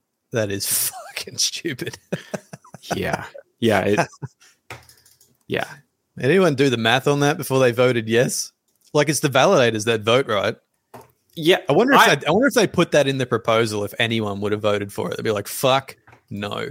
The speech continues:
Speaker 2: Well, and this is another thing, right? That they, they didn't announce, they didn't say in the proposal that the commission was actually gonna be reduced in the same proposal if they were joining I C S.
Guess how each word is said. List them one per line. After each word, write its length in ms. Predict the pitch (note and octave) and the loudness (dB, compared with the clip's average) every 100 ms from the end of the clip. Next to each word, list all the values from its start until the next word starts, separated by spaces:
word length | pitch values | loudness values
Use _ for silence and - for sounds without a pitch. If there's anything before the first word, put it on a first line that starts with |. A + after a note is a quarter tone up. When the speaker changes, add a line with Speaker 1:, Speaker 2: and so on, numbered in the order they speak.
| - - _ _ _ - | -14 -20 _ _ _ -2
Speaker 2:
Well, 500 | C#3+ D3+ D3+ D3 C#3+ | 2 6 6 4 4
and 160 | D3 D#3 | 2 2
this 140 | E3+ | 2
is 60 | D#3+ | 2
another 260 | C3 B2 | 4 4
thing, 340 | G#2+ G2+ G2 F#2+ | 2 -2 -4 -2
right? 260 | G2+ G#2+ | 0 0
That 140 | A2+ G#2 | 0 0
they, 140 | B2 | 0
they 280 | C3+ - C3+ | 0 2 2
didn't 200 | E3+ D#3 | 4 2
announce, 540 | A#2+ G#2+ G#2+ B2+ C3+ | 2 2 4 2 0
they 100 | - | -6
didn't 380 | - C#3 E3 B2+ | 0 2 2 0
say 220 | - C3+ | 2 2
in 100 | B2 | 2
the 60 | A#2+ | -2
proposal 480 | A#2+ A2+ A2+ B2 C3 | -4 -2 -2 0 0
that 200 | A#2+ G#2 | 0 -2
the 80 | G#2+ | -4
commission 320 | - A2 A#2 | -6 -6 -4
was 80 | G2+ | -6
actually 240 | G2 - | -6 -4
gonna 60 | G#2 | -4
be 60 | |
reduced 360 | G2 F#2 G2+ - | -4 -4 -4 -4
in 60 | G2+ | -6
the 40 | |
same 200 | - G2+ | -4 -4
proposal 420 | G2+ - F#2+ G2 | -6 -6 -6 -6
if 60 | F#2 | -2
they 100 | G2 | -2
were 100 | G2 | -2
joining 280 | G2 G2 - | -4 -4 -4
I 100 | F#2 | -4
C 240 | - F#2 | -4 -4
S. 360 | F2 F2+ - | -4 -4 -6